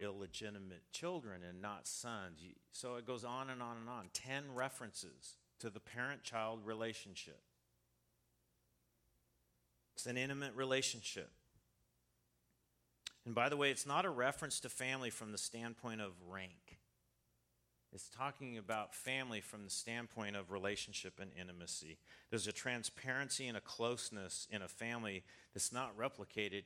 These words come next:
anywhere else. Discipline is a fact of life for everyone.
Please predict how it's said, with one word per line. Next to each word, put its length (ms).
anywhere 540
else. 540
Discipline 500
is 140
a 40
fact 380
of 100
life 440
for 280
everyone. 540